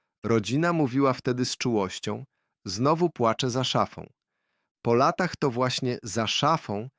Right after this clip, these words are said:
stanie się symbolem dziecięcej rozpaczy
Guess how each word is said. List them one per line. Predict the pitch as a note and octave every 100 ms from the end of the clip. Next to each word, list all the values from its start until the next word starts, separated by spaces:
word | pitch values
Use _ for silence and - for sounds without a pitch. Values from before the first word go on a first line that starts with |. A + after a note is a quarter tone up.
| _ _
stanie | - - C3+ E3+ E3+
się | D#3+
symbolem | - C#3+ A#2+ C3 C#3+
dziecięcej | A#2+ A#2 C3+ C3 C3+ B2
rozpaczy | A2 - G2+ F2+ -